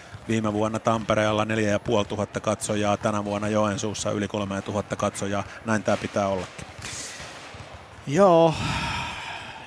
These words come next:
Speaker 2: Se on muuten paria minuuttia vaille valmis tää koripallon tämä kausi. Katsotaan ihan pikkusen eteenpäin. Äh,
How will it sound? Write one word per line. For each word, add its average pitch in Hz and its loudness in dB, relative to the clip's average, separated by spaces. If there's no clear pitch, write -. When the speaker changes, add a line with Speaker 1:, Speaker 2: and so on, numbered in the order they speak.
Speaker 2:
Se - 0
on 131 6
muuten 135 0
paria 160 6
minuuttia 123 2
vaille 123 4
valmis 127 4
tää 107 2
koripallon 110 2
tämä 156 4
kausi. 104 2
Katsotaan 165 2
ihan 151 4
pikkusen 131 2
eteenpäin. 101 2
Äh, 101 2